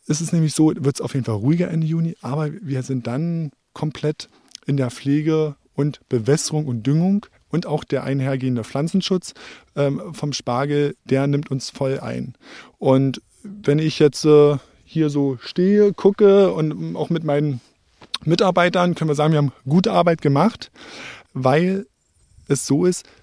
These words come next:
es war dieses Jahr relativ feucht oder verhältnismäßig. Man vergleicht ja immer, dann, dazu neigt man ja, man vergleicht, wie war es letztes Jahr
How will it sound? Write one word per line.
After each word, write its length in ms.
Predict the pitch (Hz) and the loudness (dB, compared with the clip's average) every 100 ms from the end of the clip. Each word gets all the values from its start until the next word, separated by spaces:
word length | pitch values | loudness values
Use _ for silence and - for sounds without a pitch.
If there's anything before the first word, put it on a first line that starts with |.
| _ - | _ -6
es 160 | - | 0
war 160 | 147 175 | 2 2
dieses 320 | 170 160 - | 0 -2 -2
Jahr 380 | 131 123 117 113 - _ _ _ - | -2 -2 -4 -8 -18 _ _ _ 2
relativ 340 | 139 160 151 | 4 4 -2
feucht 520 | - 147 127 - - _ - | 0 2 2 0 -10 _ 0
oder 220 | 143 147 | 2 2
verhältnismäßig. 760 | - 135 175 214 196 196 190 160 | 2 4 4 4 6 6 4 2
Man 100 | 139 | 2
vergleicht 460 | 143 131 151 190 | 2 4 4 4
ja 80 | 175 | 2
immer, 320 | 175 170 160 | 4 4 4
dann, 160 | 139 131 | 4 2
dazu 180 | 123 131 | 0 0
neigt 240 | 139 - | 2 0
man 120 | 170 | 0
ja, 180 | 156 151 | 2 2
man 160 | 151 131 | 0 -4
vergleicht, 480 | 135 123 156 156 - _ 294 | -4 0 0 0 -8 _ -14
wie 300 | 170 156 156 | -4 0 2
war 120 | 127 | 2
es 120 | 123 | 2
letztes 360 | 143 185 202 - | 2 2 0 0
Jahr 300 | 170 160 | 2 2